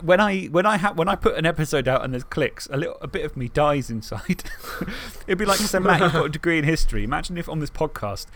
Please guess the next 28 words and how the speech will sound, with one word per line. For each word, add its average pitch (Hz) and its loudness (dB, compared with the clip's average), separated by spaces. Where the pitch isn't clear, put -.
we 135 0
all 135 0
said 127 -2
shit - -6
facts - -2
about 123 2
history 131 -2
that 113 -2
weren't 113 -2
true 104 -4
and 117 -6
then 107 -4
we 117 -6
just 110 -6
let 123 0
them 117 -4
slide." 104 -2
You'd 139 -4
be 151 2
going 151 2
there 123 2
thinking, 127 -4
"Why? 143 6
<laughs> 202 -10
What's - 2
happened 165 0
to - -6
me?" 120 -4